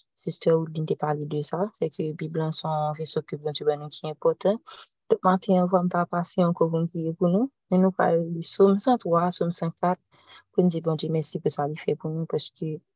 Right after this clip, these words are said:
il veut rappeler nous encore semaine, ça, hier, il fait ça, jeudi encore, il fait ça,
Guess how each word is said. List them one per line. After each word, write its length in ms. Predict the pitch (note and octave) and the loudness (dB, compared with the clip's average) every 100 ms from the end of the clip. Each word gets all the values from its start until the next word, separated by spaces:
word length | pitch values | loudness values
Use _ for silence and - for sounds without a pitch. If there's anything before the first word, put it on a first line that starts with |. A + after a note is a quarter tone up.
| - | 0
il 140 | F#3 | 0
veut 140 | F3 D#3+ | 2 -2
rappeler 320 | D#3 D#3 D#3 | -2 -6 -8
nous 100 | D#3 | -6
encore 280 | D#3 - D#3 | -6 -4 -4
semaine, 380 | - E3 D#3+ | -4 -4 -6
ça, 260 | D#3+ D#3 D3 | -6 -4 -4
hier, 380 | D3+ D3+ E3 E3 | -4 -4 2 2
il 100 | E3+ | 2
fait 180 | F3 - | -2 -2
ça, 200 | - D3 | -2 -4
jeudi 340 | D3 D#3+ - E3+ | -4 -6 -4 -6
encore, 240 | E3+ E3 | -2 -2
il 100 | E3+ | -2
fait 180 | - D#3+ | -2 -2
ça, 200 | E3+ E3+ | -2 -12